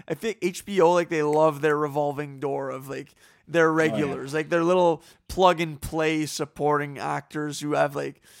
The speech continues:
Speaker 1: t-, are in two episodes. Actually, Imogen Poots is in this show as well.
Speaker 2: Hmm.
Speaker 1: She was the, the mother in Vivarium. That's what I know her from. It's a little callback to Vivarium. Um, yeah, no, it's solid so far. Uh,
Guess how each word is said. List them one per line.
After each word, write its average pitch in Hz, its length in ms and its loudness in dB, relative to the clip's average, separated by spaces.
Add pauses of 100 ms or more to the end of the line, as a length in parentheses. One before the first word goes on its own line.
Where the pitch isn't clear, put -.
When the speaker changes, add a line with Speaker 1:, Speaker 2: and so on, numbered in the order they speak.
(480)
Speaker 1:
t-, 156 100 -16
are 160 160 -2
in 160 100 -6
two 170 280 0
episodes. 156 240 -2
Actually, 180 320 -2
Imogen 180 640 -10
Poots - 540 -6
is 135 240 -12
in 131 160 -16
this 131 160 -14
show 139 340 -10
as 139 180 -16
well. 139 440 -10 (160)
Speaker 2:
Hmm. 113 220 -14
Speaker 1:
She 175 200 -8
was 180 260 0
the, 156 300 0 (320)
the 143 140 -10
mother 143 500 -2
in 139 180 -12
Vivarium. 135 960 -8
That's 143 220 -12
what 139 140 -12
I 135 100 -14
know 131 200 -16
her 113 100 -16
from. 113 400 -18 (280)
It's - 100 -20
a - 40 -12
little 123 140 -10
callback 131 600 -8
to 123 240 -18
Vivarium. 131 840 -14 (580)
Um, 123 380 -6
yeah, 170 160 2
no, 180 140 2
it's 147 260 -8
solid 175 400 4
so 165 160 2
far. 165 460 0
Uh, 139 360 -6